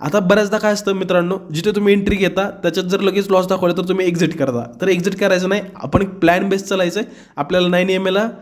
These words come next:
इथे स्टॉप लॉस ठेवायचं. बघा, मार्केटने ते रिस्पेक्ट केलं, मार्केट खाली आलं,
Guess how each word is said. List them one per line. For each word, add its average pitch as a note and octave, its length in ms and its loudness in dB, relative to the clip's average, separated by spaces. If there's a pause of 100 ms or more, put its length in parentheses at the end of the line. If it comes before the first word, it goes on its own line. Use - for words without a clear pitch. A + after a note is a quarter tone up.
(320)
इथे E3 220 0
स्टॉप F#3+ 280 0
लॉस F3+ 160 0
ठेवायचं. F3+ 300 2
बघा, B2+ 180 0
मार्केटने D#3+ 440 0
ते F3+ 120 -2
रिस्पेक्ट F#3+ 320 -2
केलं, G3+ 280 0
मार्केट E3 400 -2
खाली F3 200 0
आलं, F3+ 200 2